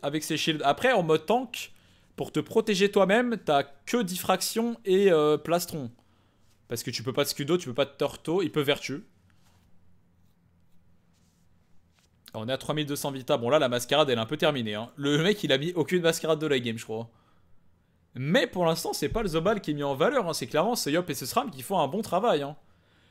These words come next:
Le Zobal, il est juste là pour absorber la pression. Il joue weak side.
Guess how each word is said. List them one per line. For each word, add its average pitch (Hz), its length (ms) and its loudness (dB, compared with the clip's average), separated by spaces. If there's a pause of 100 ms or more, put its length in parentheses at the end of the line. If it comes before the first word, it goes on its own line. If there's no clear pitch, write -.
(180)
Le 131 100 -8
Zobal, 156 300 2
il 151 100 -2
est 131 60 -4
juste 190 200 -8
là 240 80 2
pour 220 160 -2
absorber 165 360 0
la 156 100 6
pression. 165 420 -6 (540)
Il 147 80 -4
joue 170 160 2
weak 190 120 2
side. 156 500 2